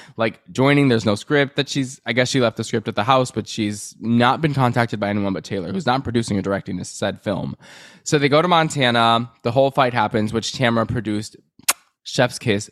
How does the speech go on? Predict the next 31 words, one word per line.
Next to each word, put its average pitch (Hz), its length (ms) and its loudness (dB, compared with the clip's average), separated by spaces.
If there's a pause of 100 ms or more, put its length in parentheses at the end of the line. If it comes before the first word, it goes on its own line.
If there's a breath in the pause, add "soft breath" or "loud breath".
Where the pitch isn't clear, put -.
beautifully, 98 720 -2 (360 soft breath)
where 113 500 2 (300 soft breath)
Taylor 151 360 2
and 156 100 2
Heather 117 560 0 (440)
kinda 143 240 2
make 220 220 0
up 131 180 2
seemingly 139 420 0
about 123 400 2
all 113 240 2
that. 107 380 -2
And 120 160 -2
then 101 280 -2
Tamra's 107 320 -4
like, 117 140 -6
"Wait, 180 160 2
but 143 120 2
you 131 140 2
brought 147 200 4
up 123 80 2
her 127 120 0
I 113 160 0
M 113 120 0
D 113 160 -6
B 120 180 -4
at 107 140 -4
the 107 60 -12
table." 113 480 -6
And 107 100 -8
then 107 280 -10